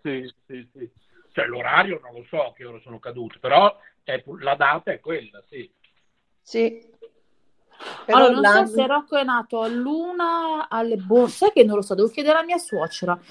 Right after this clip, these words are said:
Speaker 3: Ti immagini è nato anche lui alle undici e undici, mi ricordo male io?
Speaker 1: <laughs>
Speaker 3: Invece Ra-, Rocco è nato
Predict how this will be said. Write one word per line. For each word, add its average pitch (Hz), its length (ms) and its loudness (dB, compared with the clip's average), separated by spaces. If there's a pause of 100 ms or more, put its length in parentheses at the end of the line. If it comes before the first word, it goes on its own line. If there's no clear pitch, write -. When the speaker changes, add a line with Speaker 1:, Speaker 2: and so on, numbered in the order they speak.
(160)
Speaker 3:
Ti - 80 4
immagini 294 340 8
è - 20 2
nato 214 260 2
anche 226 240 4
lui 240 100 8
alle 233 100 6
undici 240 380 0
e - 20 4
undici, 240 340 -2
mi 240 120 0
ricordo 240 400 4
male 233 240 0
io? 202 340 -4 (420)
Speaker 1:
<laughs> - 60 -18 (2250)
Speaker 3:
Invece 269 360 6
Ra-, 247 260 4
Rocco 302 840 4 (140)
è 233 140 4
nato 196 360 0